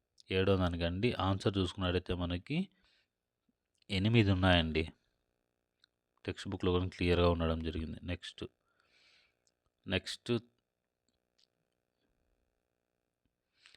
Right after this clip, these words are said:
ఇక్కడ చూసుకున్నట్టయితే మనకి సృజనాత్మక ప్రక్రియలో రెండవ దశ ఏది అని చెప్పేసి ఇవ్వడం జరిగింది.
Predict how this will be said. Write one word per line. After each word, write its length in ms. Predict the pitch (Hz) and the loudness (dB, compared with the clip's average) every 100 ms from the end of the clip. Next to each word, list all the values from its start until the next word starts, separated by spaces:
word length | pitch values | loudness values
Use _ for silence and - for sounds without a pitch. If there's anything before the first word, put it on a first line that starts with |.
| _ | _
ఇక్కడ 200 | 98 104 | 2 4
చూసుకున్నట్టయితే 480 | 104 - 113 104 95 | 6 4 4 4 6
మనకి 480 | 90 85 82 120 113 | 4 2 0 -2 -4
సృజనాత్మక 760 | - 101 98 110 113 107 104 90 | 2 4 6 6 4 6 2 4
ప్రక్రియలో 540 | 87 - 92 98 127 | 0 0 0 2 2
రెండవ 420 | 98 92 98 104 101 | 2 0 4 6 6
దశ 260 | - - | 4 4
ఏది 520 | 95 87 87 85 87 | 4 4 2 2 -2
అని 180 | 98 90 90 | -2 -4 -4
చెప్పేసి 300 | 85 87 - | -4 -4 -2
ఇవ్వడం 300 | 87 85 85 | -2 -4 -4
జరిగింది. 580 | 82 82 82 98 160 | -2 -2 -2 0 2